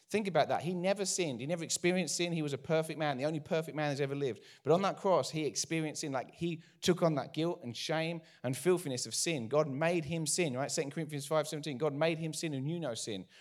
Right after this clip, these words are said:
Why? Or Second Corinthians five twenty, I guess. Who knew no sin. Why? So that we might become the righteousness of Christ, the righteousness of God through him. So we took on Jesus' righteousness. So Jesus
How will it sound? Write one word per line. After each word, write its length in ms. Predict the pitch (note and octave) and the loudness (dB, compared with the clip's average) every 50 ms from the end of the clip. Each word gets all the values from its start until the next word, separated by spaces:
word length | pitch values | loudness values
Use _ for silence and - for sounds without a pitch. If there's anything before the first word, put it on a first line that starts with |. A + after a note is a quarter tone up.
| - - _ | -20 -12 _
Why? 320 | - B2 C#3 C#3+ E3+ G3 G#3 - - - _ _ - | 0 2 4 4 2 0 -2 -8 -14 -20 _ _ -10
Or 100 | G#2+ G#2 | -6 -2
Second 240 | - D3+ B2+ A#2+ | -2 -2 -2 -2
Corinthians 540 | A2 C3+ C3+ B2 - B2 A#2 A2+ - - - - _ _ - | -6 -8 -10 -10 -10 -10 -12 -12 -12 -14 -14 -18 _ _ -4
five 380 | B2 B2 B2 B2 A#2 A2 - | -2 0 0 0 -2 -2 -6
twenty, 240 | - - C#3+ B2+ A2+ | -8 -6 -6 -6 -6
I 40 | G#2+ | -6
guess. 180 | G#2+ G2+ G2 - - - _ _ _ _ - | -8 -8 -10 -14 -20 -20 _ _ _ _ -2
Who 80 | C#3 | 0
knew 160 | C#3 C#3+ E3 F3+ | 2 2 2 2
no 140 | E3+ D3 | 2 2
sin. 240 | C3 - - B2 A#2 | 0 0 -2 -2 0
Why? 160 | B2 C#3 D#3+ | 2 2 2
So 160 | E3+ E3+ E3 D3 | 2 0 -2 -4
that 80 | A#2+ | -2
we 180 | C3 D#3+ F3 F3 | -2 -2 -2 0
might 160 | E3 D3 - | -2 -2 -2
become 320 | - C3 - D3+ C#3 C3+ | -4 -6 -4 -4 -4 -2
the 80 | C3 B2+ | -4 -6
righteousness 540 | A#2 A#2+ C#3 C#3+ D3 B2+ C#3 C#3+ D3 C3 C3+ | -6 -2 0 0 0 0 -2 -6 -8 -8 -10
of 120 | B2+ B2 | -12 -8
Christ, 380 | - D3 C#3+ C#3 G#2+ F#2 - - | -4 -2 -2 -2 -2 -4 -8 -10
the 120 | A2+ A#2 A#2+ | -8 -4 0
righteousness 320 | C3+ D3 C#3 C#3+ C#3 C3 | 0 0 0 -2 -6 -6
of 60 | B2+ | -4
God 200 | C#3 D3 C#3 A#2+ | -2 -2 -2 -4
through 160 | - - C#3+ | -4 -6 -6
him. 160 | C#3 E3+ C#3+ A#2+ | -4 -4 -4 -2
So 140 | - C#3 | -2 -2
we 160 | B2+ D3 F3 G3 | 0 0 0 -2
took 260 | F#3 - F#3 D#3+ - | -2 -6 -6 -4 -2
on 140 | D#3+ D3+ C3+ | -2 -2 -2
Jesus' 320 | C3+ D3+ D#3+ D3 C#3 C#3+ | -2 -2 -2 -2 -2 0
righteousness. 300 | F3 F#3 D#3 - B2+ A#2 | 0 0 0 -2 -4 -6
So 80 | C3+ C3 | -6 -4
Jesus 580 | C3 C3 F#3 A#3+ B3+ G3+ D#3+ C#3 C#3 - - | 0 2 2 4 4 4 2 2 2 2 0